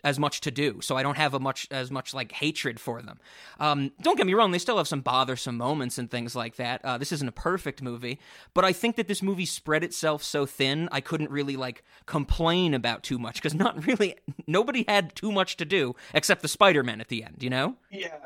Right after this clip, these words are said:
Speaker 2: well, and I think that kind of is one of my complaints that,
Speaker 1: Okay.
Speaker 2: um, I really wanted to see, like, I just wanted more time spent exploring the crossover of the universe, whereas, like,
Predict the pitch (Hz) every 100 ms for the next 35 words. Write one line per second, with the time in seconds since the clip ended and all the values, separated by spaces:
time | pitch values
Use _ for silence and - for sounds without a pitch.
0 | - 180 202 196 185 226 180 156 165 170
1 | 135 120 165 170 139 123 117 110 104 117
2 | 107 117 104 98 - 117 110 107 - -
3 | 147 113 107 104 104 - _ _ - 139
4 | 131 127 147 160 147 135 135 123 120 -
5 | 135 131 131 120 107 - _ _ _ -
6 | 139 156 165 196 214 180 143 135 156 156
7 | 147 139 - 143 127 127 - 135 135 143
8 | 131 113 - 123 123 - 120 117 117 110
9 | 107 117 123 92 87 - 123 117 113 110
10 | 113 107